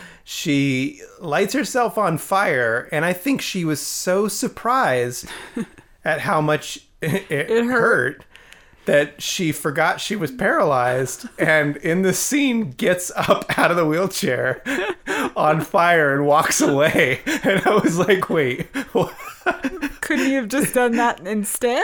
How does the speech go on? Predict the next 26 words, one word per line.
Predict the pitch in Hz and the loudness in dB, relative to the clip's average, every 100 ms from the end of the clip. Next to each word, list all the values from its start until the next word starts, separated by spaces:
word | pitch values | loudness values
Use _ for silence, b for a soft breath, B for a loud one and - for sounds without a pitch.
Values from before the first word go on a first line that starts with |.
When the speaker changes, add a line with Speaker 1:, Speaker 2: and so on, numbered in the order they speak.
| 480 | 2
Speaker 1:
Yeah, | 226 151 | 2 2
did | 160 143 | 0 0
the | 156 | -4
power | - 170 175 220 | -2 0 2 2
of | 196 - | 0 0
fire | 151 151 185 | 0 2 0
make | 160 160 160 | 0 -2 0
you | 190 | -4
be | 151 165 | -2 0
able | 165 151 | 0 0
to | 131 | 0
walk | 113 117 147 - | 0 0 -2 -2
again? | 294 427 370 349 427 - | -4 0 2 2 0 -4
<laughs> | 339 277 | -6 -2
I'm | 190 208 | 0 -2
so | - - 139 180 | -4 -2 0 0
confused | - 285 - 247 190 214 190 | 0 -2 -2 -2 0 -2 0
right | 151 131 143 | 0 0 0
now. | 143 135 135 - 277 | -2 -2 -4 -6 -4
Speaker 2:
All | |
right, | 294 415 440 466 494 508 339 202 | -2 -2 -2 0 2 4 2 2
Speaker 1:
But | 165 | 2
Speaker 2:
so | 156 285 | 4 4
Speaker 1:
I | 143 147 | 4 2
loved | 139 127 113 110 | 2 0 -2 -4
it. | 113 | -4